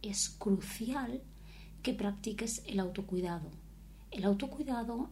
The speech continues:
es un elemento imprescindible para que disfrutes de una crianza serena. Se trata de cuidar a la cuidadora, como suele decirse en el lenguaje médico. Cuando sientes bienestar interno,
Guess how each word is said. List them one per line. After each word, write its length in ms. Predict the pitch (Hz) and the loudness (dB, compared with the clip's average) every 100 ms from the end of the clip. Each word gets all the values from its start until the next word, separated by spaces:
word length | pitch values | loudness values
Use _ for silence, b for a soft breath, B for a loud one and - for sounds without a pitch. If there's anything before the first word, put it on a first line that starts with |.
| - | 0
es 180 | - | 2
un 80 | 226 | 2
elemento 380 | 220 196 202 202 | 2 4 4 4
imprescindible 800 | 202 196 196 - 185 185 196 196 | 2 2 0 0 2 4 6 4
para 200 | 202 196 | 4 -2
que 120 | 190 | -2
disfrutes 560 | 190 - - 202 220 202 | -4 -4 -2 -2 0 0
de 60 | |
una 140 | 185 190 | 0 0
crianza 420 | 180 175 180 196 | -2 -2 -2 -2
serena. 520 | 196 180 170 165 165 151 - B B B B B B B | -2 0 0 -2 -4 -10 -14 B B B B B B B
Se 280 | - 202 180 | 2 4 2
trata 580 | - 262 294 240 269 311 | 2 0 2 2 2 2
de 280 | 220 190 254 - | 2 4 2 -2
cuidar 520 | - 202 196 202 208 - - - | 4 6 6 2 -2 -8 -10 -6
a 80 | |
la 140 | 180 175 | -4 -4
cuidadora, 680 | 185 180 180 190 180 170 151 - - | 0 2 4 4 4 0 -6 -12 -6
como 300 | 196 175 165 | -4 -4 -6
suele 280 | - 196 | 0 2
decirse 720 | 196 196 202 196 - 208 202 - | 2 2 2 0 -2 0 0 0
en 120 | 202 | -2
el 80 | 180 | -2
lenguaje 460 | 175 175 180 - 190 | -2 -2 -2 -2 0
médico. 540 | 175 175 160 - 170 - B B B B - | 2 0 -2 -6 -8 -8 B B B B 0
Cuando 260 | 196 202 196 | 6 8 6
sientes 460 | - 240 262 311 | 2 2 2 2
bienestar 420 | 302 269 - 254 | 2 2 2 0
interno, 800 | 226 190 190 262 294 240 220 294 | 4 4 4 0 0 0 -2 -2